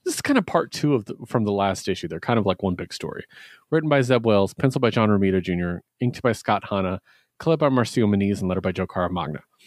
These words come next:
As the other Gang War stuff is happening,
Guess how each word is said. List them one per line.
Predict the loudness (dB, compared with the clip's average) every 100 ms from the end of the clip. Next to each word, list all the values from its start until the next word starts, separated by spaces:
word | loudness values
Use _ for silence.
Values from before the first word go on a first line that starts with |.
| -20 -20 _ _
As | -2 -2
the | 0 -2
other | 0 2 0 -2 _ -2
Gang | 2 2
War | 4 2
stuff | 0 -2 -2
is | -4
happening, | -6 -6 -4 -4 -6